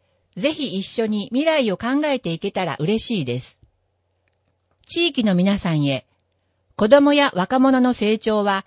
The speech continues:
ご家族だけでなく、地域の未来にもつながっています。近江八幡では、たくさんの人が自然に関わり合い、支え合える土壌があると感じています。地域の企業や団体、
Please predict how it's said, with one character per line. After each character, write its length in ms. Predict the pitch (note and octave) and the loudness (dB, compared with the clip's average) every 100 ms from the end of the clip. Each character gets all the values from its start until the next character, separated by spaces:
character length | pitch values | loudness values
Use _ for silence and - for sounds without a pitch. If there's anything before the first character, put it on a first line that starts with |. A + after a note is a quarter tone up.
| _ _ | _ _
ご 120 | - A3+ | 0 4
家 140 | D#4 | 4
族 240 | D4+ G3 | 4 2
だ 120 | E3 E3+ | -2 0
け 120 | B3 | 0
で 120 | F3 | 0
な 120 | D#3 | -2
く、 260 | - C#3 - _ _ _ | -4 -8 -10 _ _ _
地 220 | - E4+ D#4+ | -2 0 2
域 140 | A#3+ | 2
の 100 | F#3+ | 4
未 160 | F#3+ C#4+ | 4 4
来 200 | D#4 B3 | 4 2
に 100 | E3+ | 2
も 120 | C#3+ | 0
つ 140 | - | -2
な 120 | D#3 | -4
が 100 | E3+ | -4
っ 60 | E3 | -6
て 160 | - D3+ | -4 -4
い 100 | D3 | -2
ま 160 | C#3+ | -2
す。 180 | D3 - _ _ _ _ _ _ - | -4 -10 _ _ _ _ _ _ 2
近 260 | B3+ D#4 D4+ | 6 6 4
江 40 | |
八 220 | C#4+ C#4 | 0 2
幡 200 | C#4 A#3 | 2 2
で 120 | F3+ | 0
は、 220 | D3+ C#3 - _ - | 0 -2 -6 _ -6
た 140 | A3 | -6
く 100 | A3 | -4
さ 180 | - F4 | -2 0
ん 100 | E4+ | 2
の 100 | B3 | -2
人 220 | - D#3+ | -2 -4
が 180 | D3 - - | -4 -6 -8
自 180 | - G#3+ | -6 2
然 240 | C#4+ C#4 | 2 4
に 120 | C#4 | 2
関 300 | C4 A3+ B3+ | 0 -2 0
わ 100 | B3 | 0
り 180 | A#3+ A3+ | 0 -2
合 60 | E3+ | -2
い、 200 | C#3+ - _ | -4 -10 _
支 140 | - G#3+ C#4+ | -6 -4 0
え 200 | C#4+ D4 | 0 0
合 140 | A#3+ | 2
え 100 | C#4+ | 2
る 120 | B3 E3 | 2 0
土 80 | |
壌 280 | D#3 A3 A#3+ | 0 0 0
が 140 | A3+ G#3+ | 0 -2
あ 60 | |
る 100 | A3 | -2
と 120 | D3+ | -4
感 240 | C#3 D3 E3+ | -6 -4 -4
じ 140 | D#3+ | -2
て 80 | D#3+ | -4
い 140 | D3 | -2
ま 160 | C#3+ C#3 | -2 -4
す。 180 | - _ _ _ _ _ _ _ _ - | -6 _ _ _ _ _ _ _ _ -10
地 220 | - E4+ | -4 -2
域 160 | C#4 A3+ | 0 0
の 80 | |
企 240 | G3 C#4+ B3 | 0 -2 2
業 180 | A#3+ E3+ | 2 2
や 120 | D3+ | 0
団 240 | D3+ F3 | -2 -2
体、 320 | - D#3 D3+ | -2 -4 -4